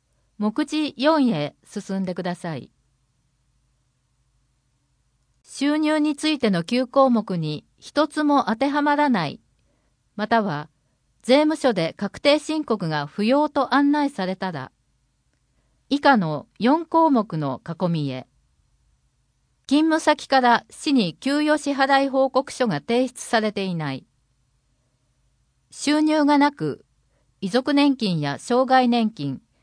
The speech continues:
失業保険などの非課税収入のみも含む。清瀬市内に居住する人の税法上の扶養親族となっていない。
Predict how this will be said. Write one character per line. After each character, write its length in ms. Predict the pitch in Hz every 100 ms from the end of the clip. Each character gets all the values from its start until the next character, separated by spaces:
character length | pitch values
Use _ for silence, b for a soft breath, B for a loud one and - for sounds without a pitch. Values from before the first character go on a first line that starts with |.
| _
失 240 | _ - 294
業 240 | 294 294
保 80 | 302
険 240 | 302 214
な 160 | 190 190
ど 100 | 175
の 240 | 147 135 - _
非 140 | -
課 140 | 285 294
税 200 | 294 285
収 260 | 285 294
入 220 | 247 165
の 140 | 160 214
み 120 | 220
も 140 | 151
含 320 | 135 _ 175 143
む。 140 | 123 _ _ _ _ _ _ _ _ _ _ _ _ _
清 200 | - 262
瀬 140 | 311 302
市 160 | 330
内 200 | 311 285
に 140 | 208 165
居 160 | 185
住 240 | 190 240 269
す 160 | -
る 100 | 247
人 220 | 254 - 233
の 240 | 214 - -
税 240 | 220 277
法 260 | - 294 294
上 240 | 277 269
の 220 | 247 240
扶 160 | - 254
養 180 | 294 302
親 240 | - 220
族 240 | - 180
と 140 | - 160
な 140 | 226
っ 20 |
て 180 | 254 -
い 100 | 139
な 200 | 139 143
い。 120 | 139